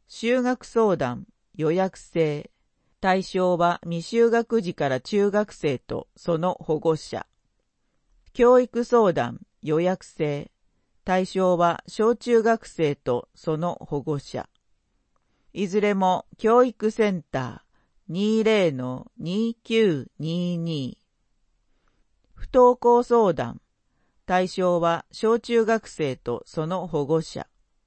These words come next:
ふれあいルーム二十一、二零の一四一四。学校教育全般、いじめ相談。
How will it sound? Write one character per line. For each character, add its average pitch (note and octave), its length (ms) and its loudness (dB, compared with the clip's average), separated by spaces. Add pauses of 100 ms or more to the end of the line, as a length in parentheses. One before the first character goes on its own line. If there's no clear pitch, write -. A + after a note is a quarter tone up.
(580)
ふ F#3+ 160 -4
れ A3 200 4
あ A3 120 6
い G#3+ 80 4
ル G#3 220 4
ー - 20 -2
ム D3+ 120 -6
二 F#3 220 -2
十 D#3+ 300 -2
一、 B2 440 -12 (560)
二 A3 320 0
零 A3 300 2
の C3 400 -8 (120)
一 G3+ 500 -6
四 G3 440 0
一 D#3+ 400 -8
四。 C#3+ 320 0 (1400)
学 F3+ 260 0
校 B3+ 240 6
教 B3+ 260 4
育 D3+ 280 -2
全 D#3+ 340 0
般、 D3 320 -2 (240)
い E3+ 140 -8
じ G3+ 160 -4
め A#3+ 160 0
相 G3+ 320 2
談。 A#2+ 240 -6